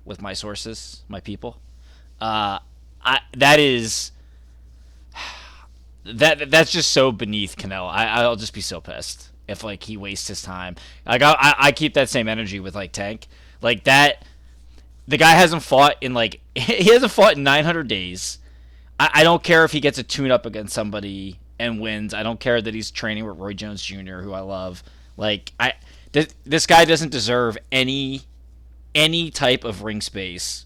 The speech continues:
with Canelo, and I'll just be so pissed if Canelo even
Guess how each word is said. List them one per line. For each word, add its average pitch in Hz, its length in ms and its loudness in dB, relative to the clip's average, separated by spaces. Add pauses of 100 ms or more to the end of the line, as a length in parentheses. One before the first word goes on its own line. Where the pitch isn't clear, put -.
with 104 220 -14
Canelo, 82 600 -12
and 113 80 -8
I'll 117 120 0
just 113 180 -10
be 131 80 -8
so 120 520 -2 (180)
pissed 104 340 -6
if 95 100 -16
Canelo 98 640 -10 (800)
even 107 460 -8